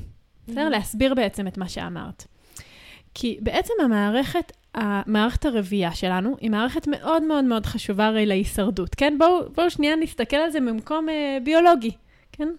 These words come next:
Speaker 1: זו מערכת מאוד חשובה להישרדות, נכון? כי ככה אנחנו מולידות. אבל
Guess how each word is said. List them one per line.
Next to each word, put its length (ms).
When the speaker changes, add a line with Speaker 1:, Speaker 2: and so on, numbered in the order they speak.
Speaker 1:
זו 140
מערכת 300
מאוד 220
חשובה 340
להישרדות, 600
נכון? 240
כי 100
ככה 240
אנחנו 220
מולידות. 600
אבל 540